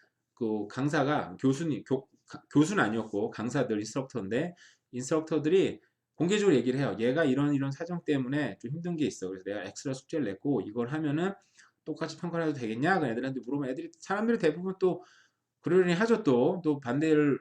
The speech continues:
반대적인 얘기를 하는 사람도 있긴 하지만 여기도 그런 부분들은 다 통한다라는 말씀을 드리고 싶고요. 그래서 여기도 제가 적어놨네요. 성경의 말씀대로 마태복음 칠 장 칠 절에 보면 "문을 두드리라. 그러면 너에게 열릴 것이요." 라는 말이, 말씀이 있죠.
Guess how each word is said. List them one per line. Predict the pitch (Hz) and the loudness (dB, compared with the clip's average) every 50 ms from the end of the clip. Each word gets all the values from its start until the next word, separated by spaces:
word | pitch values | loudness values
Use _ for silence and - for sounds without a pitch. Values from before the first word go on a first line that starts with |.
| - _ _ | -4 _ _
반대적인 | - 131 143 156 156 147 143 143 139 113 | -6 -2 0 2 2 2 0 0 -2 -4
얘기를 | 107 113 127 123 | -4 -4 -6 -6
하는 | 131 156 156 | -4 -4 -4
사람도 | 156 160 156 151 135 | -4 -4 -4 -4 -6
있긴 | 104 - - 123 | -6 -6 -8 -8
하지만 | 139 160 151 - 120 107 107 113 131 131 | -8 -6 -6 -6 -4 -4 -4 -4 -4 -4
여기도 | 107 104 117 113 117 113 | -4 -6 -6 -6 -8 -10
그런 | - - 117 117 117 110 | -6 -4 -2 -2 -2 -4
부분들은 | 113 104 107 107 107 113 117 117 | -10 -12 -12 -12 -14 -14 -14 -16
다 | - - 92 87 | -16 -18 -20 -18
통한다라는 | - - 160 160 156 131 104 87 87 98 107 107 - 175 - _ _ _ _ _ _ _ _ - 90 95 98 | -14 -10 -8 -6 -4 -4 -4 -4 -4 -4 -4 -4 -4 -6 -10 _ _ _ _ _ _ _ _ -12 -10 -10 -8
말씀을 | 95 87 90 - - 110 104 | -8 -10 -10 -10 -12 -14 -12
드리고 | - 87 92 85 90 | -12 -12 -12 -10 -12
싶고요. | - - _ - 90 87 92 95 92 | -14 -14 _ -8 -6 -6 -6 -6 -6
그래서 | 85 85 92 87 | -8 -8 -8 -8
여기도 | 90 90 95 - 98 | -8 -8 -8 -8 -10
제가 | 90 - 90 95 98 | -10 -10 -10 -10 -10
적어놨네요. | - 85 85 98 98 98 85 78 80 80 80 82 | -8 -8 -8 -6 -6 -8 -8 -10 -12 -14 -14 -14
성경의 | - 113 117 120 123 120 117 117 101 | -12 -12 -10 -8 -6 -6 -6 -8 -8
말씀대로 | 92 92 95 - 170 170 151 127 104 123 151 143 120 - - _ - - _ _ _ _ _ _ _ | -8 -10 -8 -6 -4 0 2 2 4 6 6 6 4 2 -2 _ -20 -20 _ _ _ _ _ _ _
마태복음 | - - - - 110 107 104 104 104 | -16 -14 -10 -8 -8 -6 -8 -8 -8
칠 | - - 127 127 | -10 -12 -10 -8
장 | - 127 120 117 | -8 -8 -8 -6
칠 | - 147 135 | -6 -6 -4
절에 | 131 123 120 107 | -2 -2 -2 -2
보면 | 101 98 110 127 123 - - - - - _ _ _ - | -4 -6 -6 -6 -8 -8 -10 -16 -20 -20 _ _ _ -2
"문을 | 131 165 214 220 214 | 2 2 4 4 2
두드리라. | - 175 156 156 139 131 110 104 90 85 - | 0 -2 -2 0 2 2 2 0 -2 -4 -6
그러면 | - - 123 131 135 | -6 -6 -4 -2 -2
너에게 | 117 107 104 110 131 151 135 | -2 0 0 0 0 0 2
열릴 | 104 113 127 120 | 2 2 0 0
것이요." | - 101 95 - - 95 90 | -2 -4 -6 -4 -4 -4 -4
라는 | 92 95 110 139 151 156 | -4 -4 -4 -4 -2 -2
말이, | 139 101 110 123 127 120 - | -2 -2 -2 -2 -2 -2 -2
말씀이 | 92 98 - - 226 185 | -4 -6 -2 0 0 0
있죠. | 127 - 147 160 170 170 | 0 2 0 0 0 -2